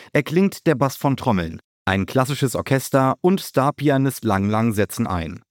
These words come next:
Später folgt ein Hip-Hop-Track und schließlich katapultiert ein Gospelchor das Ereignis mit Williams' Song Joy in eine spirituelle Dimension.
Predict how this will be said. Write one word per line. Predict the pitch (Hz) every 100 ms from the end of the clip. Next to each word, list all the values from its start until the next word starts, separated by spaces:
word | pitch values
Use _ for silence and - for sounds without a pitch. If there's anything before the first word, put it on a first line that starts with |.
| _ _ _ _ _ _ - -
Später | - - 143 135
folgt | 123 131 123 -
ein | 107 98
Hip-Hop-Track | 170 120 107 - 151 147 - _ -
und | - 170
schließlich | - 233 247 226
katapultiert | 185 156 120 120 151 175 -
ein | 131 127
Gospelchor | 202 - 190 170 - 160 156
das | 139 -
Ereignis | 107 107 143 - 143 -
mit | 104 90
Williams' | 101 170 160 147 135 -
Song | 110 95 87
Joy | 101 135 143 139 - - -
in | 143
eine | 143 156
spirituelle | 135 - 196 185 175 147 135
Dimension. | 131 131 123 110 92 92